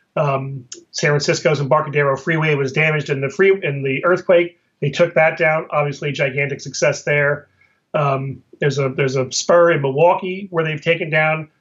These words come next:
same kind of thing, open that up for redevelopment and open up access to, um, you know, to the waterfront there. Uh, the Alaskan Way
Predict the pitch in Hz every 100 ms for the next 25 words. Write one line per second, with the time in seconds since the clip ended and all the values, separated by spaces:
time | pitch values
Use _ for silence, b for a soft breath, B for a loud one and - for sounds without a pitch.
0 | - 151 139 143 143 151 147 160 151 151
1 | 147 147 - 139 160 165 160 170 170 165
2 | 143 143 143 139 147 151 - 147 143 -
3 | - 143 139 139 131 123 _ _ _ 151
4 | 147 147 147 151 139 147 135 147 143 143
5 | - b b b b b - 160 147 135
6 | 143 156 165 - 165 156 160 151 151 156